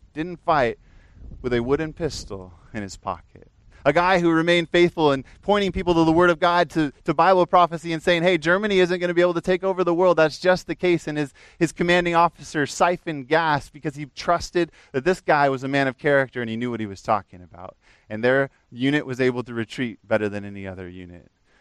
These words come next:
Here's a guy who remained faithful to the law of God's love, no matter what. But you know, there's another story, a final story I want to tell you, about a man named Max Israel, uh,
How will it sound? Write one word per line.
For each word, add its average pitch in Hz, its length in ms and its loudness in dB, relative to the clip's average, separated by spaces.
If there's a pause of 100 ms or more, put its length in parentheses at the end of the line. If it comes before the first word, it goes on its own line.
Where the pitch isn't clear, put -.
(140)
Here's 139 160 2
a 139 80 -4
guy 127 300 4
who 135 80 -2
remained 120 460 -2
faithful 131 480 -4
to - 100 -20
the 120 80 -6
law 117 440 2
of 104 200 -8
God's 104 400 -6
love, 101 400 -2 (720)
no 117 100 -4
matter 113 320 -2
what. 110 360 -6 (1900)
But 123 80 -2
you 131 80 2
know, 147 100 4
there's 147 160 0
another 139 340 0
story, 101 640 -10 (220)
a 120 80 -12
final 139 320 0
story 131 360 0
I - 20 4
want 117 240 -2
to 117 80 -16
tell 117 260 0
you, 101 260 -8 (600)
about 135 160 6
a 143 40 -4
man 151 320 0
named 139 220 -2
Max 135 680 -2 (120)
Israel, 120 840 2 (360)
uh, 104 140 -14